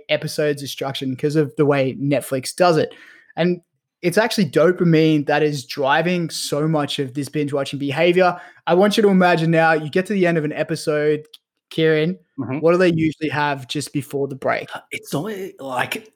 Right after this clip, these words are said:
Speaker 2: the, the next episode, like, segue that's,
Speaker 1: Yeah.
Speaker 2: like, on a cliffhanger vibe.
Speaker 1: Cliffhanger. Perfect. So there's some theory out there called the informational gap theory or curiosity gap.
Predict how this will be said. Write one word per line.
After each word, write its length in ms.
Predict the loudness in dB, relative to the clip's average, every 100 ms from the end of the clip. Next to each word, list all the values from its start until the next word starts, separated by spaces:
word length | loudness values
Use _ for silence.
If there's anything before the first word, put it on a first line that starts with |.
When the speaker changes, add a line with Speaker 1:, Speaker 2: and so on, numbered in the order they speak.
| -10
Speaker 2:
the, 460 | -2 2 2 0 -6
the 240 | -4 -2
next 320 | 0 0 -2
episode, 580 | -2 -2 0 2 2 0
like, 160 | -4 -2
segue 420 | -2 -2 -2 -2
that's, 180 | 0 0
Speaker 1:
Yeah. 40 | -2
Speaker 2:
like, 160 | 0
on 180 | 0 0
a 40 | -2
cliffhanger 680 | -2 -2 0 -2 -2 -4 -10 -18 _
vibe. 320 | -4 -4 -6 -6
Speaker 1:
Cliffhanger. 800 | 0 0 2 0 0 -2 -4 -6 2
Perfect. 600 | 4 4 2 0 -2 -18 _ _
So 400 | 0 4 4 2 -6 -6
there's 320 | -2 0 0
some 200 | -4 -4
theory 380 | 0 2 2 2
out 280 | 2 2 0
there 280 | 2 2 0
called 440 | -4 -4 -6 -6
the 180 | -8 -8
informational 460 | -8 -6 -6 -4
gap 260 | -2 -2 -4
theory 160 | -6 -6
or 80 |
curiosity 480 | -4 -2 -2 -2 -6
gap. 320 | -4 -6 -8